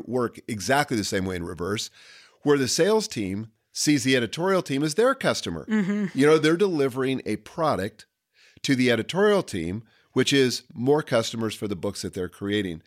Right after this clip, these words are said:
Speaker 2: Mm-hmm.
Speaker 1: So this is really kind of the golden rule of business,
Speaker 2: Yeah.
Speaker 1: right? So treat other people like you'd like to be treated. Make everybody else the customer in your organization.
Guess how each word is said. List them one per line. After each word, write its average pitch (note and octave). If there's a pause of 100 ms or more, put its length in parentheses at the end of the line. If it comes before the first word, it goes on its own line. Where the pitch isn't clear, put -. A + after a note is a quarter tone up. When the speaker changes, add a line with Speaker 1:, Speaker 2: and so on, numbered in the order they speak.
Speaker 2:
Mm-hmm. F#3
Speaker 1:
So F#3
this A3+
is G#3+
really E3
kind F3
of G3
the C3
golden B2+
rule B2
of F2
business, -
Speaker 2:
Yeah. F#3 (100)
Speaker 1:
right? A2+ (200)
So C3
treat E3+
other F3
people C#3
like A2
you'd A#2+
like A#2
to -
be F#2+
treated. A#2 (340)
Make B2
everybody B2+
else A#2+
the C#3
customer C#3+
in B2
your A#2
organization. A#2